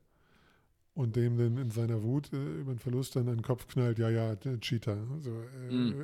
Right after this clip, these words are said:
Speaker 1: En-,
Speaker 2: mm.
Speaker 1: Engine genutzt, ne? Und dann ist es natürlich so, du kannst hinterher die Partie natürlich untersuchen auf Deckungsgleichheit mit Computerzügen. Und wenn dann eben einer,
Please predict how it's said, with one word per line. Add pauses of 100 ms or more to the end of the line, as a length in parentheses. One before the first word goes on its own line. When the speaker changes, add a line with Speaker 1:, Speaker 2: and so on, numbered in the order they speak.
Speaker 1:
En-,
Speaker 2:
mm.
Speaker 1:
Engine
genutzt,
ne? (640)
Und
dann
ist
es
natürlich
so,
du
kannst
hinterher
die
Partie
natürlich
untersuchen
auf
Deckungsgleichheit
mit
Computerzügen. (1800)
Und
wenn
dann
eben
einer,